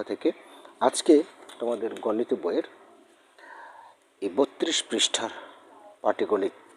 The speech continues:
অনুশীলনী দুই দশমিক দুই, চার পর্যন্ত করে দিয়েছিলাম, এক, দুই, তিন, চার নম্বর। আজকে পাঁচ থেকে শুরু করছি। পাঁচটা অঙ্ক করে দিলেই পরের দিনে আবার পাঁচটা করে দেব। তো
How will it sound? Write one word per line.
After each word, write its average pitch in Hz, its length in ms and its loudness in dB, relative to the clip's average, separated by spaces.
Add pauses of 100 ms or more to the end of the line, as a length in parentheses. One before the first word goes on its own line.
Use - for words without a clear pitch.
(680)
অনুশীলনী 104 460 -2 (600)
দুই 101 180 0
দশমিক 90 360 -4 (120)
দুই, 113 140 6 (2000)
চার 151 180 12
পর্যন্ত 160 320 6 (140)
করে 139 200 10
দিয়েছিলাম, 143 440 4
এক, 110 120 2
দুই, 123 160 4
তিন, 123 180 0
চার 123 180 0
নম্বর। 123 180 -6 (120)
আজকে - 220 -4 (300)
পাঁচ 127 180 8 (220)
থেকে 117 180 -2 (100)
শুরু 95 240 -4
করছি। - 280 -2 (1300)
পাঁচটা - 320 -4
অঙ্ক 95 120 -8 (140)
করে 95 200 -2
দিলেই 214 200 0 (640)
পরের 104 220 -2
দিনে 92 180 -6
আবার 92 200 -6
পাঁচটা 95 300 -6
করে 101 200 0
দেব। 131 100 4 (1400)
তো 113 80 10